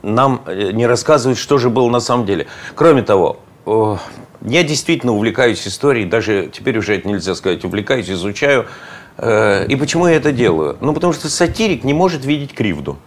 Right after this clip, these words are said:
Он обязательно должен, э, попытаться рассказать, что же было на самом деле.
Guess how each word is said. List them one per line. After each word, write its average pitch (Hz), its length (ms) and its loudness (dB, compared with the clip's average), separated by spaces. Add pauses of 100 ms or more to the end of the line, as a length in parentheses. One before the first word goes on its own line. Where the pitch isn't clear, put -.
(320)
Он 143 140 4
обязательно 151 500 2
должен, 143 480 0 (260)
э, 113 220 2
попытаться 135 640 0
рассказать, 127 560 0
что - 240 -2
же 127 120 0
было 127 180 2
на 120 140 0
самом 113 300 -2
деле. 73 300 -2